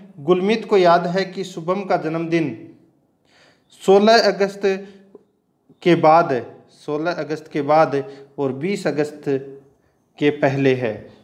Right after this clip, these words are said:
तो यानी कि ये भाई साहब यहाँ पे काट दो, यानी कि अठारह से बीस के अंदर ही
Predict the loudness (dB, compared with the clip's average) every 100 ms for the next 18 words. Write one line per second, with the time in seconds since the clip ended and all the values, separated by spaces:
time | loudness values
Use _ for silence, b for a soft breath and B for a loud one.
0 | _ 0 2 2 0 -2 -2 -4 -16 -18
1 | -12 -2 0 2 0 0 -2 -2 0 -4
2 | -2 -4 0 0 0 -4 -2 -2 -4 -6
3 | -6 -8 -4 0 0 0 0 -2 -2 B
4 | B B _ _ -14 -2 0 0 0 0
5 | 2 0 0 -2 -2 -6 -14